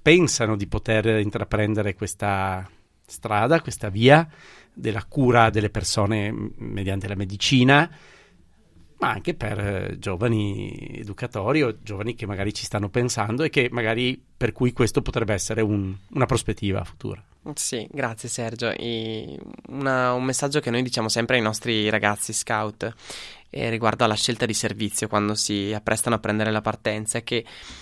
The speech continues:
Speaker 2: scegliere, eh, il servizio come strada per la felicità significa innanzitutto aprire gli occhi alla realtà che ci circonda, guardare a chi è più bisognoso, guardare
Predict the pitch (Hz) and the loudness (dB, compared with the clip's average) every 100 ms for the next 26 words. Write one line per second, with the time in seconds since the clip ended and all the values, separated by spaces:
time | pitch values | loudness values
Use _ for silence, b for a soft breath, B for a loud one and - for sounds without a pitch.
0 | B - 135 139 143 135 123 - 123 117 | B -2 2 6 6 6 4 2 -2 -2
1 | 110 104 107 - - - 127 117 120 110 | -2 -4 -4 -8 -10 -10 -6 -4 -2 -2
2 | 127 120 - 110 113 107 98 95 - - | 0 0 -2 -4 -2 0 0 -2 -6 -2
3 | 113 117 - 110 107 113 - 113 113 107 | 0 0 -2 -4 -4 -4 -4 -4 -2 -2
4 | 131 B B B B - 135 147 127 120 | -4 B B B B -2 -2 0 0 2
5 | 117 120 135 135 - 139 127 107 127 127 | 0 -4 -6 -4 4 6 6 4 2 0
6 | 110 107 110 110 - 123 120 110 107 104 | 0 0 -2 -4 -6 -4 -2 0 0 0
7 | 110 107 - - 110 - 101 101 104 - | -4 -4 -6 -4 -4 -4 -4 -4 -4 -8
8 | - B B B 123 117 110 113 120 110 | -12 B B B -2 2 4 6 6 4
9 | - 123 117 120 110 110 110 107 107 110 | 0 -2 -2 -2 -4 -2 -2 0 0 0
10 | 113 107 101 110 117 113 107 98 104 | -2 -4 0 2 4 4 2 0 -4